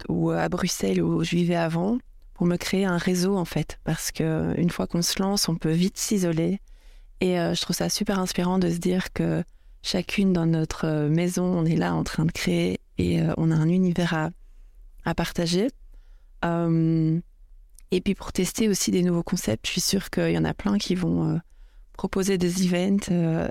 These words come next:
hyper intéressants, des choses à tester. Et en fait, j'adore, euh, j'adore explorer. Voilà.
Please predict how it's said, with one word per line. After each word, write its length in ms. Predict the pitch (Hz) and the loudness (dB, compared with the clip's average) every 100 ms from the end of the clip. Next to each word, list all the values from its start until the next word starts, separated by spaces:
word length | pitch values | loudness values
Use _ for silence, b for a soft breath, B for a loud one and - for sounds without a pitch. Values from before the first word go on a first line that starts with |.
| - | -4
hyper 320 | - 190 185 | -2 0 0
intéressants, 640 | 180 170 170 175 - 190 202 | 0 -2 -2 -4 -2 0 0
des 80 | 185 | 0
choses 180 | 185 | 0
à 80 | 180 | -2
tester. 540 | - 160 - 185 185 160 | -2 -6 -2 -2 0 -2
Et 60 | |
en 60 | 156 | -2
fait, 260 | - 180 | -2 -6
j'adore, 440 | - 175 170 170 - | -4 -4 -2 -4 -2
euh, 80 | 147 190 | -4 -4
j'adore 260 | - 147 160 | -4 -2 0
explorer. 480 | 156 - - 160 185 - - b b b b - | -2 -2 -4 -2 -6 -8 -20 b b b b -4
Voilà. 380 | 190 170 170 | -2 0 -2